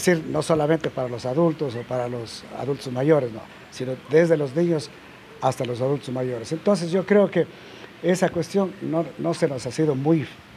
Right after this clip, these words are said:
difícil hacer. Te comento que yo alguna vez, eh, tuve la oportunidad también de fusionar con unos jóvenes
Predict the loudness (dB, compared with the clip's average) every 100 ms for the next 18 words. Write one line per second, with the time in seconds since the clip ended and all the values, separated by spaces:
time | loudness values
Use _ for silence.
0 | -14 -10 0 2 2 0 -8 -6 -8 -10
1 | -18 -20 -20 -20 -16 -8 -2 2 2 2
2 | 0 0 4 4 4 0 2 6 4 2
3 | -6 -8 -12 -20 -20 -20 -20 -20 -20 -20
4 | -20 -20 -20 -20 0 4 4 4 -2 0
5 | 0 2 0 2 0 -4 -4 -2 0 2
6 | 0 -4 -6 -6 -2 2 2 0 -6